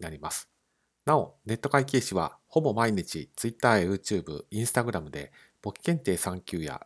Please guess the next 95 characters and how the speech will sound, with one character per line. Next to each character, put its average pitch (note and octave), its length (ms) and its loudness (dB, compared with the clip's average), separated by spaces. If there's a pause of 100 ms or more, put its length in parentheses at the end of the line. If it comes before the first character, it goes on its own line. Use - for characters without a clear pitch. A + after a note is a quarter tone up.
(100)
二 F#2 100 -4
級 D3 200 -2
を F2 260 -2
わ - 80 -6
か B2 100 4
り C3+ 80 4
や D3 60 4
す - 120 2
く F#2+ 80 -8
簡 G2 180 -2
単 F2+ 300 -4
に A#2+ 160 -2 (400)
解 G2+ 200 -4
説 G#2+ 260 -2
し - 60 -2
た - 80 -2
情 F2 160 -2
報 F#2+ 260 -4
を B2 60 -2
発 A#2 220 -4
信 - 180 -4
し - 60 -4
て E2 100 -6
い C#2+ 100 -10
ま G#2+ 140 0
す。 - 160 -4 (120)
も D3 120 2
し - 240 0
わ G#2 80 -2
か B2 100 2
り C3 80 4
や C3 80 2
す C#3 140 4
い - 80 2
と F2 100 -4
思 G2 140 -4
っ - 80 -8
た G2 100 0
ら、 D#2+ 200 -4 (120)
ぜ C#3 140 4
ひ C3 100 -2
チ F#2+ 80 -4
ャ F#2+ 40 -2
ン G2 40 -2
ネ G2 80 -2
ル F#2+ 100 -2
登 G2 160 -2
録 F#2+ 220 -8
や G#2+ 140 0
フ C3 140 0
ォ - 20 4
ロ F2 80 -2
ー - 60 -4
を A#2+ 100 0
し - 80 -4
て F2+ 100 -2
い E2+ 60 -4
た D#2+ 60 -8
だ D#2+ 80 -8
け - 100 -12
る D#2+ 100 -8
と D#3 100 2
幸 D2+ 320 -2
い C2+ 60 -12
で G2+ 120 -2
す。 - 140 -4 (880)
ま D3+ 80 -2
ず C3+ 120 -4
は A2 100 0
じ F2 80 -6
め E2 140 -6
に、 D2+ 200 -12 (280)
資 - 180 0
本 D3 220 0
っ - 60 -12
て - 140 -4
い F2+ 80 0
う E2 40 -4
の D#2 140 -8
は F#2+ 220 -2 (260)
資 - 140 0
産 C3+ 260 4
と - 300 -8
名 G2+ 120 -2
前 B2+ 220 2
が C3 280 4
よ A#2+ 140 -2
く F#2 100 -4
似 E2+ 120 -6
て A2 120 2
い A2+ 40 2
ま A2+ 140 0
す - 80 -2
の F2 80 -4
で、 - 180 -10